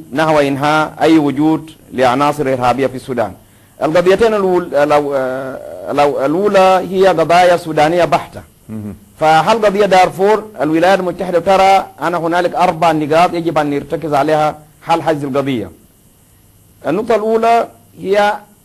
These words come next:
Speaker 1: أن يجنح ال-، ال-، ال-، ال-، ال-، الم-، ال-، المقاتلون أو الذين يحملون السلاح إلى حل هذه القضية سلميًا.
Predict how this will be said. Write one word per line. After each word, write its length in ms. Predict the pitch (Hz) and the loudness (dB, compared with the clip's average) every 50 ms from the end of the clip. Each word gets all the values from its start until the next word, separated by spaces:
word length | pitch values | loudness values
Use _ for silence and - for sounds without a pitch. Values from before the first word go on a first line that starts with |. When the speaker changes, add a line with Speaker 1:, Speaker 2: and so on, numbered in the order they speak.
| _ _ - | _ _ -6
Speaker 1:
أن 280 | 160 156 160 160 156 | -4 -4 -2 -2 0
يجنح 420 | 165 202 196 175 185 190 190 190 180 - - _ _ _ _ _ - | 0 0 0 -2 -2 -2 -2 -2 -2 -6 -12 _ _ _ _ _ -6
ال-، 640 | 104 135 143 147 147 143 139 139 139 139 135 131 123 - - _ _ _ _ _ _ | -4 -2 -2 -2 -2 -2 0 0 0 0 0 -2 -4 -6 -12 _ _ _ _ _ _
ال-، 260 | - 127 131 135 135 135 | -6 -6 -4 -4 -2 -2
ال-، 360 | 131 127 123 123 127 - - | -4 -4 -4 -6 -10 -10 -10
ال-، 520 | 101 123 135 131 131 127 127 123 - - | -8 -6 -4 -4 -4 -4 -6 -8 -10 -8
ال-، 280 | 104 120 117 - - - 95 | -8 -8 -8 -8 -10 -10 -6
الم-، 180 | 127 139 151 151 | -6 -4 -2 -4
ال-، 360 | 151 - 113 139 147 139 113 | -4 -2 -2 -2 -2 -2 -2
المقاتلون 760 | 120 139 147 151 147 - - 156 156 151 165 175 185 190 180 165 | -4 -4 -4 -4 -6 -4 0 0 0 0 -2 -2 -2 0 0 2
أو 300 | 170 170 165 160 151 143 | 2 2 2 2 2 2
الذين 320 | 139 147 147 143 180 185 | 2 0 -2 -2 -2 -2
يحملون 360 | 175 143 151 160 165 175 170 | -2 -2 -2 -2 -2 -2 -4
السلاح 440 | 170 165 160 156 160 170 196 190 - - - - _ _ _ _ _ _ _ _ _ _ - | -4 -4 -4 0 0 2 2 0 -2 -6 -18 -20 _ _ _ _ _ _ _ _ _ _ -4
إلى 240 | 165 175 180 185 180 | -2 0 2 2 2
حل 300 | 170 - 196 202 208 202 | 2 2 0 0 0 0
هذه 480 | 190 202 202 202 185 175 190 202 196 190 | 0 0 0 0 0 -2 -4 -2 -2 -2
القضية 520 | 170 156 175 160 175 196 196 196 202 196 | 0 0 -2 0 0 -2 -2 0 0 0
سلميًا. 520 | 190 - 180 170 170 165 156 131 110 98 | 0 -2 -4 -4 -2 -2 -2 -2 -2 -6